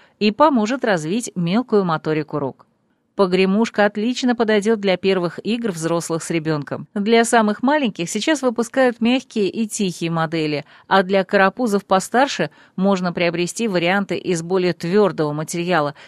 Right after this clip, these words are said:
с конструкцией посложнее. Такая игрушка может быть самостоятельным изделием или крепиться на кроватку или коляску.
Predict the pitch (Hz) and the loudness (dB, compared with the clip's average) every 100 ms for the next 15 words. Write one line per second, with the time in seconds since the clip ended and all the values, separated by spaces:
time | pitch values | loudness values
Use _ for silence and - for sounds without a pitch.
0 | - - 170 - 208 196 190 170 175 - | -12 -4 -4 -2 -4 -2 -4 -2 -2 0
1 | 190 190 190 156 139 - _ _ - 202 | 0 2 -2 -4 -6 -10 _ _ -6 -2
2 | 196 208 202 240 311 - 170 180 196 180 | 2 2 2 0 -2 -2 -4 -2 -2 -2
3 | 190 - 196 202 220 214 185 160 170 170 | -4 -2 -4 -2 0 2 0 -2 -6 -4
4 | 170 156 196 254 165 147 _ - 339 359 | -6 -2 0 0 -2 -4 _ -4 0 2
5 | 226 208 269 285 240 214 - 175 160 233 | 2 0 -2 -2 0 0 0 0 2 -2
6 | - 196 185 180 170 165 151 139 - 139 | -2 -4 -2 -4 -2 -2 -2 -8 -8 -12